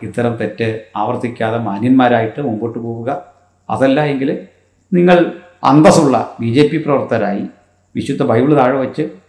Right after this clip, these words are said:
മാന്യമായ വിധത്തിൽ കാവി ധരിച്ച് ആ രൂപത്തിൽ മുമ്പോട്ട് പോവുക. കാവിയും കരുണയും തമ്മിൽ യോജിക്കില്ല. അതായത് കത്തിയും കരുണയും തമ്മിൽ യോജിക്കില്ല എന്ന് പറഞ്ഞ പോലെ കാവിയും ബൈബിളും തമ്മിൽ പൊരുത്തപ്പെടില്ല.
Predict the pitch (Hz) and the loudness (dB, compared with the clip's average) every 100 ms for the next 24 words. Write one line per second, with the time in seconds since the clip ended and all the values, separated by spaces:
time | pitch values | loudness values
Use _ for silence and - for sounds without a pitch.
0 | _ _ _ - 123 160 180 165 131 113 | _ _ _ 2 4 6 6 6 4 0
1 | - 113 110 107 135 143 120 - 175 - | -4 -2 0 2 2 2 0 -4 -8 -8
2 | _ _ _ 107 151 147 143 135 117 127 | _ _ _ 0 2 2 0 0 0 -2
3 | 135 127 127 131 - _ _ _ _ - | -4 -4 -6 -8 -12 _ _ _ _ 4
4 | 135 143 160 170 175 - - 151 143 175 | 6 8 6 2 -4 -12 0 2 4 4
5 | 180 165 165 156 139 127 120 92 95 - | 2 2 0 2 0 -2 -4 -8 -10 -18
6 | _ _ _ _ _ 117 123 170 185 - | _ _ _ _ _ -4 0 -2 -4 -14
7 | _ _ - 117 - 185 190 170 147 170 | _ _ -2 -2 2 4 6 6 6 6
8 | 170 170 165 160 156 151 156 147 135 107 | 6 4 4 4 4 4 4 4 0 -4
9 | 98 92 - _ _ _ _ - 127 127 | -4 -6 -12 _ _ _ _ -2 2 4
10 | 131 135 127 117 120 131 117 110 107 - | 4 2 0 0 2 0 0 -4 -6 -10
11 | _ 131 - 135 - 95 87 | _ -4 -4 -6 -6 -8 -8